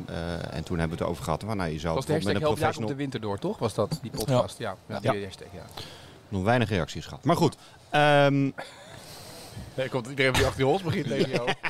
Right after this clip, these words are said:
Speaker 1: Je moet wat minder controversieel zijn, jij.
Speaker 2: Oh, is dat... Ik?
Speaker 1: Ja.
Speaker 2: Ehm, maar goed, een van de eerste dingen die, eh, eh, die een professional zal vragen, van, Oké, hoe is dan het afgelopen seizoen eh, gegaan?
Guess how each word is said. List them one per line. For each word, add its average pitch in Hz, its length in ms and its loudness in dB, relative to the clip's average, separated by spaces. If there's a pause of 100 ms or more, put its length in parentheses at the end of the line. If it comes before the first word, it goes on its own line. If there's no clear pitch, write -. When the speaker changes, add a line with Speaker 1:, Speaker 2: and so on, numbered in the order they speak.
(680)
Speaker 1:
Je - 100 -12
moet 143 80 -10
wat 143 120 0
minder 160 180 4
controversieel 147 680 0
zijn, 101 220 -2
jij. 92 300 -4
Speaker 2:
Oh, 117 60 6
is - 100 0
dat... - 120 -10
Ik? - 340 0 (180)
Speaker 1:
Ja. 151 100 -10 (440)
Speaker 2:
Ehm, 127 580 4 (1400)
maar 139 100 0
goed, 156 280 4
een 151 120 4
van 139 100 4
de 131 80 2
eerste 123 540 4 (260)
dingen 104 320 4
die, 90 340 4
eh, 85 60 4 (680)
eh, - 100 -4 (180)
die 92 140 0
een 85 60 0
professional 131 420 0
zal 85 120 2
vragen, 78 240 0
van, 107 120 -4
Oké, 80 260 -2
hoe 107 260 4
is 87 80 0
dan 85 320 0
het - 140 -8
afgelopen 90 480 0
seizoen 95 400 0 (440)
eh, 80 120 -8
gegaan? 127 540 -2